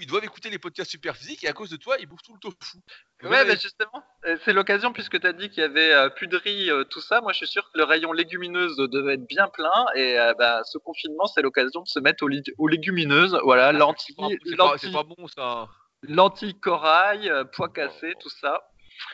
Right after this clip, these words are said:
Speaker 2: C'est
Speaker 1: Oh.
Speaker 2: très bon à la santé.
Speaker 1: Ah non,
Speaker 2: Et
Speaker 1: c'est
Speaker 2: j'ajoute
Speaker 1: que, c'est que c'est pas bon, ça.
Speaker 2: J'ajoute que, comme d'habitude, c'est pas parce qu'il y a le confinement qu'on n'a pas le droit d'aller marcher. On a le droit d'aller marcher tout seul, euh, en, avec son attestation, en disant que, bah, c'est pour, euh, sortir, euh,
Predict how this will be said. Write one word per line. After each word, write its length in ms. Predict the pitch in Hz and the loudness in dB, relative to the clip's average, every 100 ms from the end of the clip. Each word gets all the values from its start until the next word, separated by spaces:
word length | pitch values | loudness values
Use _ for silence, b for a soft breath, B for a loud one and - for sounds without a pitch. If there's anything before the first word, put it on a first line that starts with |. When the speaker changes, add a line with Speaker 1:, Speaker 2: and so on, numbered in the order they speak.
| B _ | B _
Speaker 2:
C'est 60 | 78 | -8
Speaker 1:
Oh. 120 | 104 | 0
Speaker 2:
très 140 | 117 | 0
bon 300 | 165 214 180 147 | 0 -6 -6 2
à 100 | 165 | 4
la 100 | 202 | 4
santé. 540 | - 175 - 160 139 - B B | 2 -6 -4 -6 -6 -12 B B
Speaker 1:
Ah 140 | 127 139 | -8 -2
non, 140 | 151 | 2
Speaker 2:
Et 40 | 151 | 4
Speaker 1:
c'est 140 | 208 120 | 2 0
Speaker 2:
j'ajoute 140 | 135 - | -6 -10
Speaker 1:
que, 60 | - | -18
c'est 100 | - | -20
que 100 | _ - | _ -20
c'est 140 | 143 - | -18 -8
pas 100 | 127 | -8
bon, 260 | 123 139 | -8 -20
ça. 220 | 131 - 95 - _ _ - | -20 -16 -18 -20 _ _ -10
Speaker 2:
J'ajoute 440 | 156 175 190 233 | -4 -2 -2 -6
que, 100 | - | -4
comme 260 | 175 202 185 | -4 -4 -2
d'habitude, 400 | 180 175 - 233 233 160 - | -4 -4 -2 4 4 4 -2
c'est 80 | |
pas 120 | 151 175 | -2 -2
parce 120 | 175 | -2
qu'il 100 | - | -2
y 20 | |
a 40 | |
le 60 | 151 | -2
confinement 420 | 156 - 160 175 | -2 -12 -8 -6
qu'on 120 | 202 139 | -4 0
n'a 120 | 123 | 0
pas 120 | 170 | 0
le 60 | 165 | 0
droit 140 | 175 | 2
d'aller 340 | 160 147 143 | 4 4 2
marcher. 420 | 127 139 - 160 226 339 123 | 2 2 0 -6 -6 -8 -4
On 100 | 127 | 0
a 60 | |
le 40 | 131 | 2
droit 120 | 156 | 2
d'aller 160 | 139 123 | 2 2
marcher 320 | 131 - 151 | 0 -2 -10
tout 140 | - | -10
seul, 300 | - 143 185 | -8 -6 -2
euh, 240 | 147 110 107 | -2 -2 -4
en, 100 | 110 | -4
avec 240 | 123 131 | -4 -4
son 160 | - 131 | -8 -8
attestation, 640 | - 139 - 131 - 143 180 | -6 -6 -2 -2 -2 -2 -4
en 80 | 120 | -6
disant 360 | 120 117 143 | -8 -4 -4
que, 340 | - 113 104 101 | -2 0 0 2
bah, 140 | 104 | 0
c'est 200 | - 110 | 0 -4
pour, 300 | - - 101 | -2 -2 -2
euh, 60 | 98 | -2
sortir, 600 | - 139 - 139 131 123 | -2 -2 -4 -4 -2 2
euh, 300 | 101 95 | 2 2